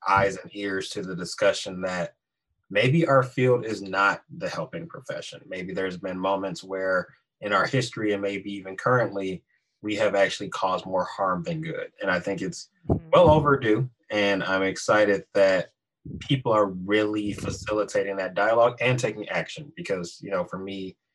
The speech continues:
Speaker 1: talking is just not enough. I also wanna pick on the portion where you describe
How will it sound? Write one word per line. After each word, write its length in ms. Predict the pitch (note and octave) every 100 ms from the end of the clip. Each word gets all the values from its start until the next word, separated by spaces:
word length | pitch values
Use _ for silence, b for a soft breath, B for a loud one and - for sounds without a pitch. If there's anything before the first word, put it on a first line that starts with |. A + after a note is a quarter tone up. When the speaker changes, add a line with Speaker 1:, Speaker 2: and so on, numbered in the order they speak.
| _ _
Speaker 1:
talking 460 | - A#2 A2 A2 G2+
is 220 | F2+ F#2
just 240 | F#2+ D#2+ F#2
not 320 | F2+ F2 - _ _ -
enough. 360 | F2 D#2 D2 - _ _ _ _ _ _ _ _ _ _ _ _
I 140 | G#2+ A#2
also 640 | C#3 D3 C#3+ B2 A2+ G2+ _ _
wanna 400 | B2+ A#2 A2+ G#2+ - _ _ -
pick 240 | - C3
on 220 | A2+ G#2
the 120 | G2 F2 _ _ _ _ - -
portion 500 | C3+ B2 - A2+ G#2+
where 120 | G#2
you 100 | G2+
describe 640 | G2+ - G#2 G2 G2 F#2